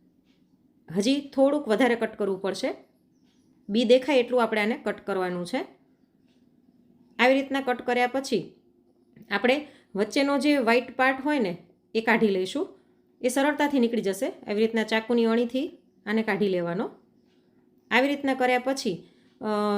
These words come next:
સાઈડમાં જ્યાંથી પણ આ જોડાયેલી છે છાલ, જો અહીંયા દેખાઈ રહ્યા છે તમને આવી રીતના, તો ત્યાં ત્યાં આપણે કાપા લગાડવાના છે અને કટ એટલા કરવાના કે, અ, છાલની જેટલી થિકનેસ હોય એટલું કટ કરવાનું, અંદર દાણા કપાય નહીં એવી રીતના.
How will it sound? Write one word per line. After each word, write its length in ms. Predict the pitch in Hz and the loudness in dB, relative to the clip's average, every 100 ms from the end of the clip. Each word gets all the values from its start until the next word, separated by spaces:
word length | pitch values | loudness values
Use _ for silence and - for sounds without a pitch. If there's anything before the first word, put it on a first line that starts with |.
| 202 | -2
સાઈડમાં 460 | - 233 240 285 262 | 0 0 2 0 2
જ્યાંથી 360 | 226 233 302 | 0 2 -2
પણ 180 | 294 277 | -2 -4
આ 260 | 277 - 196 | -4 -4 -8
જોડાયેલી 640 | 165 202 247 277 254 254 | -2 2 4 2 0 -2
છે 320 | 262 233 - | -2 -2 -4
છાલ, 320 | - 214 226 277 _ - | -6 -4 -4 -6 _ -12
જો 140 | 202 214 | -2 0
અહીંયા 220 | 214 214 | 0 -2
દેખાઈ 380 | 202 220 233 214 | 0 0 0 0
રહ્યા 200 | 190 190 | 0 -2
છે 120 | 190 | -6
તમને 300 | 190 202 240 | -4 -4 -2
આવી 160 | 202 | -4
રીતના, 320 | 180 175 226 381 - _ _ _ - | -4 -4 -6 -6 -16 _ _ _ -4
તો 80 | 226 | -2
ત્યાં 260 | 240 254 285 | 2 0 2
ત્યાં 180 | 294 269 | 0 0
આપણે 200 | 262 311 | 0 -2
કાપા 340 | - 226 233 | 0 0 0
લગાડવાના 560 | 196 190 185 180 180 170 | 0 0 -2 -2 -4 -4
છે 140 | 240 403 - _ _ - | -6 -6 -12 _ _ -4
અને 160 | 220 220 | -2 2
કટ 260 | 240 254 | 2 2
એટલા 260 | 277 294 294 | 0 0 0
કરવાના 420 | 254 226 214 233 302 - _ _ - | 2 2 2 0 -4 -14 _ _ -2
કે, 360 | 214 208 208 208 | 0 0 0 -2
અ, 400 | - 226 202 202 | -6 -4 -4 -4
છાલની 520 | - - 220 247 269 | -8 -2 2 2 2
જેટલી 240 | 277 269 | 0 -2
થિકનેસ 560 | 269 269 269 262 262 269 | -2 -2 0 0 0 0
હોય 140 | 277 | -2
એટલું 360 | - 240 254 262 | 0 -2 0 0
કટ 200 | 220 - | 0 0
કરવાનું, 380 | 190 185 285 285 | -2 0 -2 0
અંદર 240 | 226 233 | 2 2
દાણા 360 | 214 220 262 381 - _ | 2 2 0 -4 -16 _
કપાય 280 | 240 233 233 | -4 2 2
નહીં 160 | 226 220 | 2 2
એવી 160 | 220 208 | 0 0
રીતના. 340 | 185 185 240 | -2 -4 -6